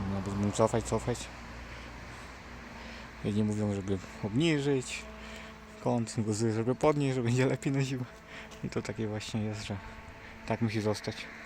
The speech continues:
No i tak tylko trzy panele, to tam przez dwie godziny nie będą to produkować, albo mało będą produkować,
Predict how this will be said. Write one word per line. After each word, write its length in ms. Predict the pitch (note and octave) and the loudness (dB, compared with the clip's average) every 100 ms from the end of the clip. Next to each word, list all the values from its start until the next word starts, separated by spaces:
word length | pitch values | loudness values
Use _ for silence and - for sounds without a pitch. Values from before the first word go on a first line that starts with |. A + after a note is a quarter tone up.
| - - - - | -14 -12 -8 -4
No 60 | |
i 100 | E3 | 4
tak 160 | B2+ A#2+ | 4 4
tylko 240 | A2 G2+ | 2 2
trzy 200 | - A#2 | 2 2
panele, 400 | - G2+ G#2+ G#2+ | 2 2 4 2
to 100 | G2+ - - - - - - - - - - - - - | -2 -6 -10 -10 -10 -10 -8 -8 -6 -8 -8 -10 -8 -2
tam 120 | F#2+ | -2
przez 220 | - G2 | 2 2
dwie 160 | G2 A2 | 6 8
godziny 380 | G#2+ G#2+ A2+ A2+ | 8 8 6 6
nie 100 | G#2+ | 6
będą 220 | A2 A2+ | 4 2
to 180 | A2 G#2+ - | 2 -4 2
produkować, 520 | A2+ G#2 A2 A2+ A#2 G#2+ | 4 4 4 4 4 2
albo 120 | F#2+ | 2
mało 240 | G#2+ A2+ | 4 4
będą 160 | A#2 A2+ | 2 0
produkować, 460 | - A2+ A2+ A2+ | 0 0 0 0